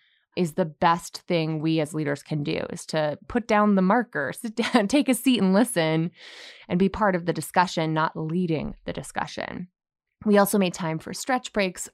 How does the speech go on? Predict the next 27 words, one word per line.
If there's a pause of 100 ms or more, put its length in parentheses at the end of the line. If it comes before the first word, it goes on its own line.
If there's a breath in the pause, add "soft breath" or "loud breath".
lunch
breaks, (380 loud breath)
coffee
breaks, (380 soft breath)
um,
before
digging
into,
in
our
case,
a
strategic
planning
exercise
for
the
next
six
months
together,
including
goals,
benchmarks,
K
P
Is,